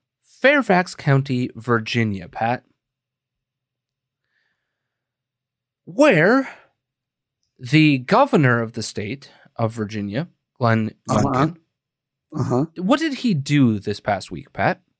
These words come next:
Speaker 2: Um, well, I mean, he, uh, made good on some of his, uh, campaign promises.
Speaker 1: And one of which
Speaker 2: Yeah.
Speaker 1: was to do what? Get rid of the
Speaker 2: Oh,
Speaker 1: mask mandate.
Speaker 2: mask mandate. Mm-hmm.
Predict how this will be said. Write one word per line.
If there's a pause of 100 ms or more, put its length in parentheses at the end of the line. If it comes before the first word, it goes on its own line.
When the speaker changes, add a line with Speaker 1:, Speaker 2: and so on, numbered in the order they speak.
(2250)
Speaker 2:
Um,
well,
I
mean,
he,
uh, (500)
made
good
on
some
of
his,
uh, (840)
campaign
promises. (840)
Speaker 1:
And
one
of
which
Speaker 2:
Yeah.
Speaker 1:
was
to
do
what? (460)
Get
rid
of
the
Speaker 2:
Oh,
Speaker 1:
mask
mandate.
Speaker 2:
mask
mandate. (200)
Mm-hmm.